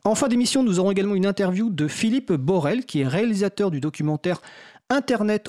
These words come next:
ou la révolution du partage, qui est la version courte du film La bataille du libre, actuellement diffusé dans certaines salles et également sur Arte.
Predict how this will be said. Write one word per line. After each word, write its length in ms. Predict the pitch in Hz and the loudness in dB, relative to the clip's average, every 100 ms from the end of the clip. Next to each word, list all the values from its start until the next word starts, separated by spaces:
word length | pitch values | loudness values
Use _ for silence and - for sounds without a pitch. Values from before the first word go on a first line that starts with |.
| - | -4
ou 80 | 151 | 0
la 120 | 131 | 0
révolution 600 | 117 202 208 202 - 160 | 0 0 0 -2 0 -2
du 140 | 120 | -2
partage, 560 | - 151 - 110 139 180 | -6 -6 -4 -2 -2 -4
qui 80 | 127 | -6
est 40 | |
la 100 | 110 | -4
version 340 | 107 113 123 113 | -4 -4 -4 -4
courte 320 | 196 - 123 | -4 -4 -6
du 140 | 113 | -8
film 260 | - 170 147 | -4 -2 -2
La 120 | 120 | -4
bataille 460 | 101 139 - 175 131 | -4 -4 -2 -2 -2
du 160 | 110 | -2
libre, 240 | 113 170 185 - - - - - | 0 0 -2 -10 -20 -20 -10 -6
actuellement 420 | 233 - 202 165 | -4 0 2 2
diffusé 420 | 139 220 202 185 | 0 -2 -2 0
dans 160 | 151 131 | 0 -2
certaines 380 | - 127 120 107 | -2 -4 -4 -4
salles 320 | - 190 214 - | 0 -2 -2 -4
et 200 | 240 202 | -2 -2
également 440 | 151 147 196 262 | 0 0 0 -2
sur 260 | - - 214 | -2 0 0
Arte. 220 | - | 0